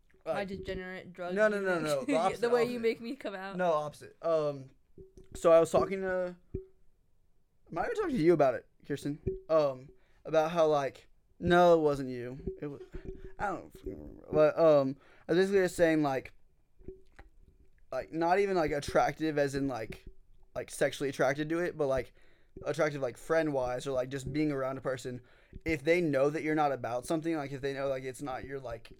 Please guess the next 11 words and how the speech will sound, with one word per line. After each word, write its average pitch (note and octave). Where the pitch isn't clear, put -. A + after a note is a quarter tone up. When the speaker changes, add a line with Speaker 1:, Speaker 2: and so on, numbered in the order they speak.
Speaker 2:
end-all, C3+
be-all, C3
like, B2
world-defining C3+
trait, C#3+
like, D3+
drinking. C3+
So, D3+
say F#3
I E3+
invite C#3+